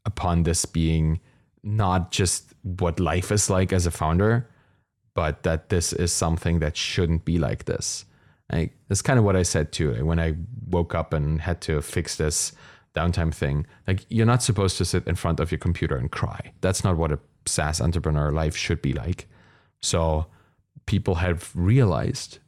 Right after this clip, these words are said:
through the, those conversations around those tables with their peers, with people who really got them, who really understood them, that something was wrong and that something should be different.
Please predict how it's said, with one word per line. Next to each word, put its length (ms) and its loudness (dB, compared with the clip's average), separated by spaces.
through 560 2
the, 300 0
those 240 2
conversations 680 2
around 340 0
those 200 0
tables 500 0
with 160 -2
their 120 0
peers, 440 -4
with 140 -2
people 260 -4
who 180 2
really 340 4
got 300 0
them, 140 -2
who 100 2
really 260 4
understood 460 0
them, 220 0
that 160 0
something 400 2
was 160 2
wrong 420 0
and 140 4
that 160 2
something 440 2
should 320 0
be 80 -2
different. 520 -4